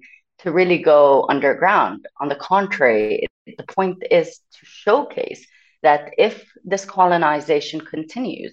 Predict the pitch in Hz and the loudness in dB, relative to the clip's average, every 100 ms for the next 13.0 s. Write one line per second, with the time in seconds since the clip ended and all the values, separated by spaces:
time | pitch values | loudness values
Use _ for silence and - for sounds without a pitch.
0 | - 160 - 180 - 143 - - - _ | -4 -2 0 0 2 0 0 -8 -20 _
1 | _ _ _ _ 175 185 - - 254 277 | _ _ _ _ -2 0 0 0 0 2
2 | 254 226 202 165 - - _ _ - 180 | 0 0 2 0 -2 -16 _ _ -8 -4
3 | 165 185 180 180 165 156 156 151 151 143 | -2 2 2 2 -2 -2 -4 -10 -10 -8
4 | 139 143 240 - 107 - 151 160 180 170 | -8 -8 -12 -12 -14 -10 -6 -2 -2 -2
5 | 185 220 214 202 - _ 143 139 123 131 | -4 -2 -4 -6 -16 _ -2 -2 -4 -10
6 | - 151 143 143 131 131 113 117 147 160 | -6 -6 -4 -6 -6 -6 -4 -2 2 2
7 | 113 - - _ 175 175 190 170 170 - | 0 -10 -20 _ -4 -2 -4 -4 -6 -10
8 | - _ _ - 151 160 180 170 160 151 | -20 _ _ -2 0 0 2 -2 -2 -2
9 | 147 - - 156 - - 196 208 170 165 | -2 -4 -6 -2 -2 0 0 0 -2 -6
10 | 139 - - - 156 143 135 - _ _ | -8 -14 -8 0 2 2 -2 -10 _ _
11 | _ - 190 208 208 202 165 156 175 240 | _ -8 -2 -2 0 0 2 0 0 -4
12 | - 139 143 139 135 135 143 139 135 135 | -8 -6 -2 -2 -2 0 0 2 0 -4